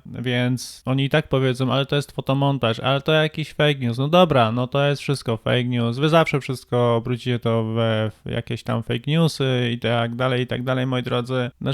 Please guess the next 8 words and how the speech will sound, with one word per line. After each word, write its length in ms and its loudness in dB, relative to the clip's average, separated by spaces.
szczęście 300 2
ludzie 200 0
nie 140 0
są 220 -2
głupi, 380 -2
ludzie 600 0
węszą, 600 0
ludzie 600 0